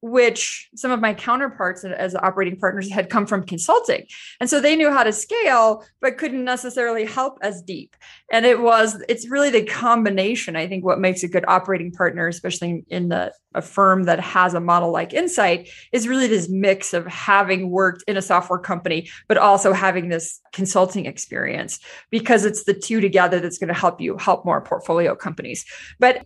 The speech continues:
I had to learn that, why was I getting so frustrated? Why are they not listening to me, right? The investment team or during due diligence.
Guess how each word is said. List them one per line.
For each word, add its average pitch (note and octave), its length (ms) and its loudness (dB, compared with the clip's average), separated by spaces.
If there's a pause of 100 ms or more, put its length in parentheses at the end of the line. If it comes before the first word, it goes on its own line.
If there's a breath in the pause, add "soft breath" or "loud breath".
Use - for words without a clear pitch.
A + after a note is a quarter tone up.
I B3 200 4
had B3+ 300 2
to A3+ 120 2
learn G3+ 720 0
that, F3+ 300 -4
why G#3+ 220 4
was D4+ 140 2
I A3+ 100 4
getting A3+ 280 0
so C4 260 -2
frustrated? A#3+ 800 -4
Why G#3+ 180 0
are E4 120 2
they D4+ 120 -4
not G3 340 -2
listening B3 680 -6
to F#3+ 120 -10
me, C3+ 360 -8 (180 loud breath)
right? G#3+ 340 4
The G#3+ 100 2
investment G#3 540 -2
team A3 240 -4
or G3+ 80 2
during A3 300 0
due A3 160 -4
diligence. G#3 640 -2